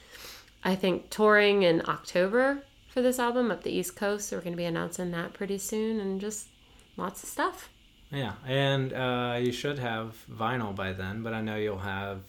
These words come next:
Speaker 2: uh, C Ds on, definitely on the release date and everything streaming. So, uh, I've been fortunate that I've heard this record for,
Speaker 1: <laughs>
Speaker 2: you know, a good,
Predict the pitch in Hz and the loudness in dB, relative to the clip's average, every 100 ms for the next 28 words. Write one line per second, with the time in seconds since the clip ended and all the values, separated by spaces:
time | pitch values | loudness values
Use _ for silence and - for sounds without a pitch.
0 | - 123 104 101 - 127 110 110 107 95 | -12 -8 -6 -6 -6 -4 -2 -2 -2 -6
1 | - 117 117 117 127 127 110 107 104 98 | -8 -6 -4 0 0 0 -4 -2 -4 -4
2 | 101 98 107 107 - 104 101 104 104 104 | -4 -6 -6 -6 -6 -8 -6 -6 -6 -6
3 | 95 - 113 98 98 95 - 104 92 - | -8 -4 -4 -4 -8 -10 -6 -4 -6 -12
4 | - - - - - - 127 117 113 117 | -20 -20 -20 -20 -20 -4 0 2 2 4
5 | 156 165 165 139 143 135 131 117 120 117 | 4 6 2 4 2 4 2 0 0 0
6 | 113 120 120 113 - 110 - - - - | 2 2 2 -2 0 0 0 2 6 6
7 | - 392 - 339 349 277 - 131 123 123 | 8 8 8 6 6 4 4 4 4 4
8 | 127 135 131 123 | 4 6 4 2